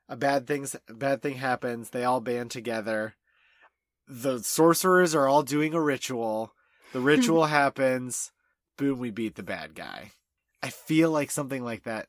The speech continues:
Speaker 1: very similar, happened with Crisis. It seems like D C sorcerers in crossovers don't get to do individual things. They all have to kinda, like, stand there with their hands up,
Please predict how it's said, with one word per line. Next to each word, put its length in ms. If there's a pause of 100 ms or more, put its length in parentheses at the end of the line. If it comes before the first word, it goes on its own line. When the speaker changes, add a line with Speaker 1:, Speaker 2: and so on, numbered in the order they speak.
Speaker 1:
very 260
similar, 340
happened 280
with 140
Crisis. 480
It 100
seems 220
like 160
D 160
C 180
sorcerers 680
in 260
crossovers 720 (300)
don't 180
get 140
to 60
do 180
individual 640
things. 360
They 120
all 120
have 160
to 100
kinda, 260
like, 300 (240)
stand 400
there 100
with 160
their 120
hands 380
up, 220